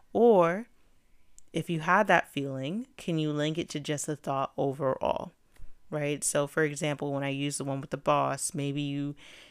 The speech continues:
you started getting hot, maybe you felt really,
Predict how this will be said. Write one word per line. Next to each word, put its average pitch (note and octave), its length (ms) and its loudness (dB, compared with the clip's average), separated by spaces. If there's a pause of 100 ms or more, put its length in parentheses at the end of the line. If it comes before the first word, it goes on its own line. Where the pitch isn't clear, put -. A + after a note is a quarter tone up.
you D#3+ 140 -2
started E3+ 320 4
getting D#3 320 2
hot, F#3+ 720 2
maybe D#3+ 340 0
you D#3+ 220 -4
felt D#3+ 400 2
really, D#3 580 -2